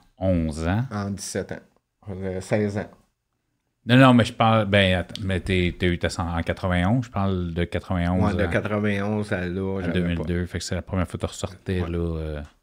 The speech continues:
Speaker 2: De quatre-vingt-neuf à, à
Speaker 1: Ah oui, c'est vrai, pa-, oui, c'est vrai, t'es, ta sentence, c'était en quatre-vingt-onze,
Speaker 2: De
Speaker 1: c'est vrai.
Speaker 2: quatre-vingt-neuf.
Speaker 1: Mais t'étais, c'est vrai, excuse-moi.
Speaker 2: Fait que je suis sorti, euh, je veux dire, les gardiens ont été vraiment formidables,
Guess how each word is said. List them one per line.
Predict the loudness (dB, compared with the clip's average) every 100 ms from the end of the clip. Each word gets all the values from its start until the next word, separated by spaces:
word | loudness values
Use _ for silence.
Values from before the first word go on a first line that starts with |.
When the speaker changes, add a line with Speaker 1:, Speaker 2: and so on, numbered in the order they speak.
| _
Speaker 2:
De | -4
quatre-vingt-neuf | -2 -2 0 0 -2 -4 -6 -8
à, | -10
à | -10 -12 -16 -16 -16 -18 _ _ _ _ _ _ 2
Speaker 1:
Ah | 6
oui, | 6
c'est | 6
vrai, | 6 6
pa-, | 6 4
oui, | 4
c'est | 4 2
vrai, | 0
t'es, | -2 -6
ta | -4 -4
sentence, | -4 -4 -4
c'était | -6 -8
en |
quatre-vingt-onze, | -8 -6 -6 -6
Speaker 2:
De | -4
Speaker 1:
c'est |
vrai. | -4
Speaker 2:
quatre-vingt-neuf. | -2 -2
Speaker 1:
Mais | 2 2 2
t'étais, | 2 6 4 4
c'est | -2
vrai, | -4
excuse-moi. | -4 -8 -6 -6
Speaker 2:
Fait | -6
que |
je | -4
suis |
sorti, | -6 -6 -12 -10 -6 -4 -2 -2
euh, | -2 -4 -6 -8 -10 -14 -20 _ _ _ _ _ _ _ _ _ _ -14
je | -10
veux | -8 -6
dire, | -4 -4
les | -2 -4
gardiens | -4 -6 -6
ont | -6
été | -6 -8
vraiment | -8 -8 -8
formidables, | -8 -8 -10 -12 -14 -12 -12